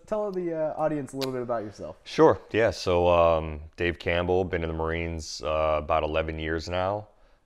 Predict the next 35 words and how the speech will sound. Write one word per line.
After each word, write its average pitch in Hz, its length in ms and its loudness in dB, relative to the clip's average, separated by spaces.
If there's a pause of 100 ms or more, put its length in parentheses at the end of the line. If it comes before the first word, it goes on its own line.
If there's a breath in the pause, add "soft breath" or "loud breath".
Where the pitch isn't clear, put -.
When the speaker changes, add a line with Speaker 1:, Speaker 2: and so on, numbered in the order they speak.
(120)
Speaker 2:
And, 76 440 -4
uh, 76 120 0
my 78 160 -4
f-, - 280 -16
my 80 160 -4
financial, 80 1000 -4 (220)
I'm 82 100 -4
sorry, 78 220 0
my 73 80 -6
real 85 280 -2
estate 78 320 -6
journey 76 520 -8 (440)
started 76 840 -2 (160)
pretty 139 520 -8 (400)
early 95 380 4
on, 92 500 2 (120)
um, 78 540 -4 (680)
in 90 120 -6
my 87 100 0
Marine 90 240 0
Corps 85 200 -4
career. 69 380 -6 (100)
Never 92 200 -4
had 107 120 2
an 104 80 0
interest 98 300 -6
in 92 80 -6
real 90 180 0
estate. 90 460 -2
It - 120 -20
was 78 140 -12
one 78 140 -4
of 78 60 -6
those 78 320 -4
that 71 300 -4